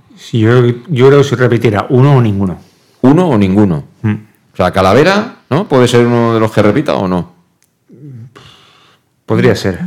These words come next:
Speaker 1: tal vez por, por la manija, ¿no? Con mucho Calavera o alguno de centro campo,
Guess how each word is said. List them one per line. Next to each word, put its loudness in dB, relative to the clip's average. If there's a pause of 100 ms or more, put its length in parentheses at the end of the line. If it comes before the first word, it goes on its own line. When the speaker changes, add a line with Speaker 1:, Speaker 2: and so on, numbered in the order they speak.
(240)
Speaker 1:
tal -6
vez -6
por, -8
por -8
la -4
manija, -2
¿no? -8 (460)
Con -4
mucho 2
Calavera -2
o -4
alguno 0
de 0
centro -2
campo, -2